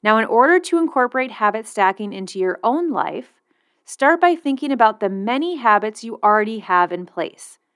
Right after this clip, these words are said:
Think about all those little things you do on a regular basis that are probably almost automatic at this point. Things like setting an alarm, making coffee,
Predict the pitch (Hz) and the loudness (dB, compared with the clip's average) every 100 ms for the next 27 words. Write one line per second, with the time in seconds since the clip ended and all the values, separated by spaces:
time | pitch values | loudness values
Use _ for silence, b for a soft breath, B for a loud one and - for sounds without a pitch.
0 | _ _ _ _ 262 269 285 247 - 240 | _ _ _ _ -4 0 4 4 2 0
1 | 262 285 320 269 262 262 262 254 240 240 | 2 4 2 0 0 0 0 -2 -4 -6
2 | 220 202 202 - 180 165 175 185 240 302 | -8 -2 0 0 -2 0 0 0 -4 -4
3 | 247 190 190 196 196 - _ _ _ - | 0 0 -2 -6 -8 -8 _ _ _ -6
4 | 220 226 - 254 339 359 392 - 214 226 | 0 0 2 0 2 2 2 2 4 4
5 | 240 254 - 196 208 190 180 175 170 170 | 2 -4 -2 -2 0 0 2 0 -2 -12
6 | 160 - - 143 - _ _ _ _ _ | -12 -14 -14 -14 -14 _ _ _ _ _
7 | _ 247 269 277 285 269 220 240 233 240 | _ -2 0 2 0 -2 -4 0 0 -2
8 | 233 226 196 185 160 - - _ _ _ | 0 2 4 4 2 -4 -14 _ _ _
9 | _ _ 190 233 247 262 254 - 202 196 | _ _ -4 -4 -2 -6 -6 0 2 2
10 | - 143 - | -2 -12 -12